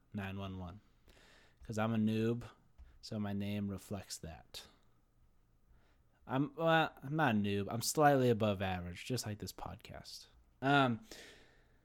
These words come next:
so, uh, to end the podcast, our first ever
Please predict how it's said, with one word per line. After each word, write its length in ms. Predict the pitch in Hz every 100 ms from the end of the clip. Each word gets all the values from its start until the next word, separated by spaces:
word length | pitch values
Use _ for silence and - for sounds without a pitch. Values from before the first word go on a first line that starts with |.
| _ _
so, 680 | - 190 175 175 165 165 - 139
uh, 240 | 143 139
to 260 | 156 151 160
end 360 | 185 185 165
the 100 | 139
podcast, 720 | 123 127 127 - 123 123 -
our 80 | 123
first 340 | 117 127 120 127
ever 480 | 123 113 113 113